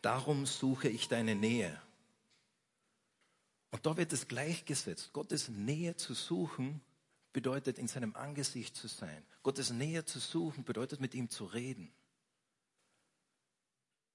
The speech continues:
Das heißt, wenn wir auf die Verheißungen Gottes, auf das, was Gott sagt, auf dieses Zugangsrecht, das Gott uns gegeben hat,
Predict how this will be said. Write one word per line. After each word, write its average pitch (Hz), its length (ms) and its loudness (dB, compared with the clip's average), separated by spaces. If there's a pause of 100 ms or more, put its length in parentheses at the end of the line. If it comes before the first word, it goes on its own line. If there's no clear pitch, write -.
(260)
Das - 240 -8
heißt, 123 400 -4 (360)
wenn 101 260 -2
wir 151 240 2
auf 135 120 -6
die 123 80 -8
Verheißungen 147 680 -2
Gottes, 117 340 -2
auf 110 100 -8
das, 151 220 -4
was - 160 -4
Gott 139 220 -8
sagt, - 400 -8
auf - 100 -6
dieses - 340 -6
Zugangsrecht, 151 840 -4
das - 140 -8
Gott 151 220 -6
uns 131 200 -6
gegeben 127 480 -2
hat, 92 160 -8